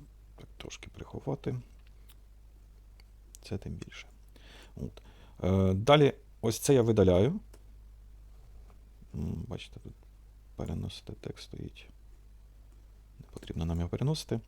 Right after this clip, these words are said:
Тобто I D нової посади я зразу ж видаляю. Все, що там далі буде, його можна з собою не брати. М,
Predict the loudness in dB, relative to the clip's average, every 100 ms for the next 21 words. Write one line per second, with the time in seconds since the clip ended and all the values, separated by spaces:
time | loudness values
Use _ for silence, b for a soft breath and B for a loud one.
0 | B B -4 -2 4 4 6 6 6 6
1 | 4 0 2 4 4 4 2 0 2 4
2 | 4 4 0 -4 b b -8 2 2 4
3 | 2 4 6 6 6 4 2 0 -2 -8
4 | -2 0 2 2 0 -2 -4 -2 0 0
5 | -2 -6 -14 -20 -20 -18 -6 -2 -2 -6
6 | -10 -16 -20 -20 -20 -20 -20 -20 -20 -20
7 | -20 -20 -20 -20 -20 -20 -12 -10